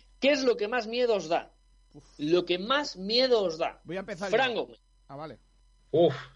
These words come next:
Speaker 3: a ver, es algo bastante
Speaker 2: Un
Speaker 3: común
Speaker 2: partido
Speaker 3: dentro
Speaker 2: del
Speaker 3: de los
Speaker 2: Inter.
Speaker 3: miedos de las personas, ¿eh? No tan, no tanto como un miedo, pero porque ya con el paso del tiempo lo, lo, Y luego creo que no sea un miedo, sino más un temor.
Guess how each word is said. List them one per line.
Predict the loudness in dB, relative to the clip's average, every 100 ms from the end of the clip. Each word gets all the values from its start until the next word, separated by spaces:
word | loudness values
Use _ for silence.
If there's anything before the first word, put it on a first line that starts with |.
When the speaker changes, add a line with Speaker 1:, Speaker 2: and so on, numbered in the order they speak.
| _ _
Speaker 3:
a | 0
ver, | 2 4
es | 2
algo | 2 2 2 4 4 2 2
bastante | 0 -4 -8 -4 -2 0 0 0 0 0
Speaker 2:
Un | 0
Speaker 3:
común | -2 -2
Speaker 2:
partido | -4 -4
Speaker 3:
dentro | -2
Speaker 2:
del |
Speaker 3:
de | -2 -4
los |
Speaker 2:
Inter. | -4 -4
Speaker 3:
miedos | -4 -2
de |
las | -4 -4
personas, | -8 -6 -6 -6 -10
¿eh? | -14 _ _ _ _ _ _ _ _ _ -20 -8
No | -4
tan, | -2 -2 -6 _ _ -16
no | -8 -4
tanto | -2 0
como | 2 2
un | 2
miedo, | 2 2 2
pero | 2 2 0 0 -4
porque | -6 -10 -4 -2
ya | 0
con | -2 -6
el | -6
paso | -6 -4 -4
del | -4
tiempo | -4 -6 -2 -2
lo, | 0 0
lo, | 0 -2 -4 -12 _ _ _ _ 0
Y | 2
luego | 4
creo | 4
que | 2
no | 0
sea | 0
un | 0
miedo, | 0 0 0
sino | -2 -4
más | -4 -6
un | -6 0
temor. | 0 2 0